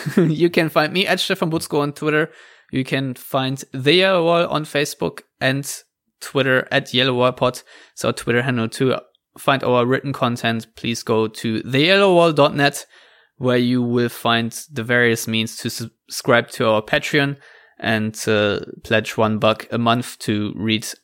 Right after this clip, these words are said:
all the written content, which is behind the yellow, yellow paywall. And, uh, obviously, please subscribe to our show in various ways, be it SoundCloud, iTunes, Stitcher,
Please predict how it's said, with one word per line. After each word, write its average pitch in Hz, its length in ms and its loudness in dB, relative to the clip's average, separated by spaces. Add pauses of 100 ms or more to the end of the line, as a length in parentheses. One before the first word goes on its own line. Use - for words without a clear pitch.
all 139 400 4 (200)
the 135 100 2
written 139 240 2
content, 127 580 -2 (340)
which - 180 -4
is 113 160 -2
behind 113 340 0
the 110 80 0
yellow, 110 400 2 (380)
yellow 127 360 2
paywall. 117 640 2
And, 107 320 -6 (100)
uh, 104 200 -2
obviously, 117 560 0
please 113 320 -6
subscribe - 600 -2 (180)
to 185 220 0
our 143 180 4
show 123 360 2 (480)
in 151 380 2 (140)
various 127 560 2
ways, 113 340 2
be 110 180 -2
it 107 100 -2
SoundCloud, 113 560 -2
iTunes, 107 520 -4
Stitcher, 104 800 -2